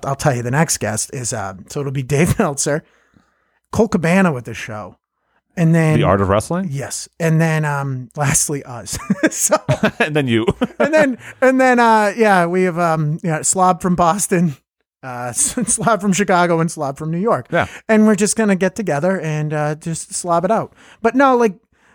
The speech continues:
Speaker 1: the, you, you look at that and you look at the lineup to me and it's just hilarious because,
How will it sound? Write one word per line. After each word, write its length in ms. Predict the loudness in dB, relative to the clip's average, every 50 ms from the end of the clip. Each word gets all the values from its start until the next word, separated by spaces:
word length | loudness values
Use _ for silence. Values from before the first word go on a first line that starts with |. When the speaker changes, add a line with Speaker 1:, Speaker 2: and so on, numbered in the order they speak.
| _ _ 0
Speaker 1:
the, 260 | 0 0 0 -2 -10 -8
you, 260 | -6 -4 -4 -4 -4
you 140 | -4 -6 -6
look 180 | -4 -4 -4 -4
at 120 | -4 -4
that 400 | -4 -4 -4 -4 -4 -4 -6 -4
and 160 | -4 -2 0
you 100 | 0 0
look 160 | -2 -2 -4
at 60 | -4 -6
the 80 | -6
lineup 280 | -4 -2 -2 -2 -2 -4
to 100 | -4 -2
me 140 | 0 0 0
and 80 | 0 -2
it's 120 | -6 -8
just 180 | -8 -8 -8 -10
hilarious 720 | -8 -8 -4 -4 -4 -4 -6 -8 -8 -8 -6 -6 -6 -6
because, 460 | -6 -6 -2 0 0 0 0 -2